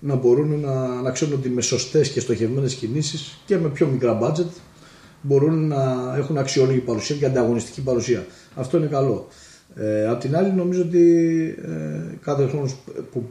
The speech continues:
που περνάει, είναι αυτό που σου είπα και πριν, ε, καλό είναι να αυξηθούν οι ομάδες στην Α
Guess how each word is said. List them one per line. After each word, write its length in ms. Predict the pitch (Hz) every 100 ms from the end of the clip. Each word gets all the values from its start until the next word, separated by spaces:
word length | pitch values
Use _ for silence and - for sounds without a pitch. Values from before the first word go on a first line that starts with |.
| - -
που 60 | 113
περνάει, 320 | 113 110 127
είναι 80 | 127
αυτό 160 | 117 117
που 80 |
σου 80 | 113
είπα 100 | 120
και 100 | 104
πριν, 260 | 101 - 160 165 - - - - -
ε, 580 | 139 135 135 135 131 127
καλό 260 | 131 131 151
είναι 100 | 151
να 80 | 135
αυξηθούν 400 | - 120 147 131
οι 40 |
ομάδες 440 | 113 120 156 160
στην 160 | -
Α 80 | 123